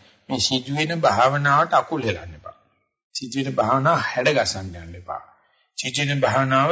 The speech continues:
සුඛානුමතර ගන්න යන්න එපා. භාවනාවට ඉඩ දීලා පැත්තකට වෙච්ච තරමට භාවනාව ස්වභාවික සිද්ධ වෙනවා. ඒ නිසා එතන ධම්ම විචය කියලා කියන්නේ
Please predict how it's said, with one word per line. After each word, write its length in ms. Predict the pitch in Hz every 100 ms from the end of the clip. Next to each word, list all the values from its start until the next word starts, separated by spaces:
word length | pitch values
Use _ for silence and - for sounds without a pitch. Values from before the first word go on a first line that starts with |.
| 170
සුඛානුමතර 720 | 135 139 147 139 143 135 135
ගන්න 260 | 131 120 117
යන්න 160 | 113
එපා. 180 | 113 151
භාවනාවට 600 | 139 113 143 143 151 147
ඉඩ 120 | 147 143
දීලා 260 | 139 131
පැත්තකට 440 | 107 98 170 175 175
වෙච්ච 240 | 180 -
තරමට 420 | - 131 117 110 127 - - - - _
භාවනාව 420 | 127 123 127 139
ස්වභාවික 520 | - 135 110 113 113
සිද්ධ 280 | 113 123 107
වෙනවා. 400 | 104 95 98 139 202 - - _
ඒ 160 | 131
නිසා 380 | 127 123 143 175 262 - - _ _ _ -
එතන 260 | 110 185
ධම්ම 360 | 196 139 135 160
විචය 220 | 156 147
කියලා 260 | 127 127 120
කියන්නේ 560 | 123 143 123 104 139